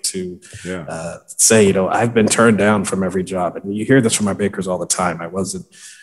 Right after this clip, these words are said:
Speaker 1: didn't have enough experience. I wasn't male enough." I've heard that before. Um,
Speaker 2: Mm.
Speaker 1: or, "I didn't know how to interview," whatever it might be. Uh, folks didn't, I, I always say we don't give people a second chance. We give people a chance. We give them an opportunity.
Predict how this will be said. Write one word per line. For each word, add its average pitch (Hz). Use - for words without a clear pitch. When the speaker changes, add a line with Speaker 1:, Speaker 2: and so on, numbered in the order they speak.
Speaker 1:
didn't 110
have 120
enough 113
experience. 98
I 98
wasn't 110
male 104
enough." -
I've 90
heard 90
that 85
before. 85
Um, 87
Speaker 2:
Mm. -
Speaker 1:
or, 95
"I 98
didn't 101
know 107
how 104
to 104
interview," 90
whatever 160
it 147
might 110
be. 95
Uh, 95
folks -
didn't, 104
I, 95
I 101
always 98
say 101
we 95
don't 104
give 98
people 90
a -
second 104
chance. 85
We 113
give 110
people 95
a 101
chance. -
We 95
give 90
them 87
an 87
opportunity. 87